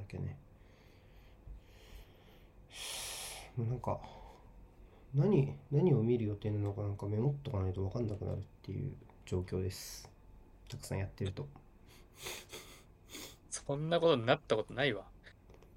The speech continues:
Speaker 1: うん。ちょっと。理解しました。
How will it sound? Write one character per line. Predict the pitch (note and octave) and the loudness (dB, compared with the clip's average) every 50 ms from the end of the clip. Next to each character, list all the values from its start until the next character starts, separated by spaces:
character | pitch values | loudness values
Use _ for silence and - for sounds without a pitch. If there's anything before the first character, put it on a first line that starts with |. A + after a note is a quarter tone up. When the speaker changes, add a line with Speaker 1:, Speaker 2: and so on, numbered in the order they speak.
| - - - - - - - - - | -20 -20 -20 -20 -20 -20 -18 -8 -4
Speaker 1:
う | G#2+ | -2
ん。 | G#2 G2+ F#2+ F#2+ F#2 E2 - - - - - - - - - - - - - | 0 0 0 -2 -4 -6 -8 -12 -16 -20 -20 -20 -20 -20 -20 -20 -20 -20 -20
ち | - - | -18 -18
ょ | - - | -18 -18
っ | - | -18
と。 | - - - - - - - - - - - - - - - - - - - - - - - - - - - - - - - - - - - - - - - - - - - - - - - - - - - - - - - - - - - - - - - - - - - - - - - - - | -18 -18 -18 -20 -20 -20 -20 -20 -20 -20 -20 -20 -20 -20 -20 -20 -20 -20 -20 -20 -20 -20 -20 -20 -20 -20 -20 -20 -20 -20 -20 -20 -20 -20 -20 -20 -20 -20 -20 -20 -20 -20 -20 -20 -20 -20 -20 -20 -20 -20 -20 -20 -20 -20 -16 -16 -14 -14 -14 -14 -14 -16 -18 -20 -20 -20 -20 -20 -20 -20 -20 -6 -2
理 | G#2+ G#2+ G#2 | 0 0 2
解 | G2+ F#2+ F#2 | 2 0 -2
し | - - F#2+ | -2 -4 -6
ま | F#2+ | -6
し | - - | -6 -6
た。 | - - | -8 -8